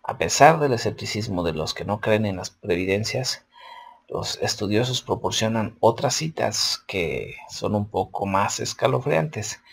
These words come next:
del astrólogo y médico francés que hablarían de Hillary Clinton. En esas mismas páginas, Nostradamus citaba a una mujer masculina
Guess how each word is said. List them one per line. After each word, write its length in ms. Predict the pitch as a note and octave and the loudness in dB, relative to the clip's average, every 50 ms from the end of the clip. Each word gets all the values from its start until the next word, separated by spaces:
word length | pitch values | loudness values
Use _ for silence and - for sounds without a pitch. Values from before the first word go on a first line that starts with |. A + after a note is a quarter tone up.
| - - - _ _ - | -20 -20 -20 _ _ -6
del 360 | - F#2 F#2 F2+ F2+ F2+ F2 | 0 2 4 4 4 4 2
astrólogo 760 | F2 - - - - G2 F2+ E2+ E2+ E2+ - E2 - - - _ - - - - - _ _ | 0 -2 0 2 4 4 6 6 4 4 2 0 -2 -4 -6 _ -18 -16 -16 -18 -18 _ _
y 300 | - - F2 D#2+ C2+ C2+ | -6 -4 -2 -2 0 0
médico 420 | E2+ G2 F2+ F#2 G2 F#2 - F2+ | 2 2 4 4 2 2 2 2
francés 580 | - - F2 E2+ E2+ - - C3 C#3+ C#3 - - | 4 4 4 2 2 2 0 0 0 0 -4 -4
que 140 | - - G2 | -2 -2 0
hablarían 440 | G2 G2+ G2+ F#2+ G2+ G2+ G2+ F#2+ F#2 | 0 2 2 2 4 4 2 2 2
de 120 | F#2 F#2 | 2 2
Hillary 600 | - - - C3 B2 C#3+ C#3+ C#3+ C#3+ D3+ D#3+ - _ _ _ - - | 2 0 -2 0 0 2 2 2 2 -2 -4 -8 _ _ _ -14 -2
Clinton. 760 | - G#2 F#2+ G2 G2 G#2+ G#2+ G#2+ - - E2+ D2 - G#2+ - - _ _ - - - - - - - | 0 2 2 2 2 0 -2 -4 -6 -6 -6 -6 -8 -10 -14 -18 _ _ -20 -18 -16 -16 -16 -14 -8
En 120 | - G2+ | -4 -2
esas 260 | G#2 G#2+ G#2+ A#2 A2+ A2 | 0 0 0 -2 -2 0
mismas 320 | A2 A2 A#2 A#2 A2+ A2+ | 0 0 0 0 -2 -4
páginas, 640 | - - C3+ C3+ - - A2+ G#2+ G#2+ A#2+ B2+ - | 0 2 2 2 2 2 0 -2 -2 -4 -4 -4
Nostradamus 580 | - G#2 - - G2 G2 G2 G2 G#2 G#2 G#2+ - | -4 -4 0 2 4 6 6 6 6 4 0 -2
citaba 420 | G2 G2+ - G2 G2 G2+ G2 - - | -4 0 4 4 6 6 4 2 2
a 140 | - G2 F#2+ | 4 4 6
una 220 | F#2 G2+ A2 A#2 | 6 4 4 2
mujer 320 | G#2+ G2+ G2+ - - G#2+ G#2+ | 2 0 0 0 0 0 2
masculina 760 | A2 G#2+ G#2 - - - G2+ G2+ G#2+ G#2+ G#2+ G#2 F#2 G2+ - | 0 0 0 0 0 2 2 4 4 4 2 0 -2 -6 -10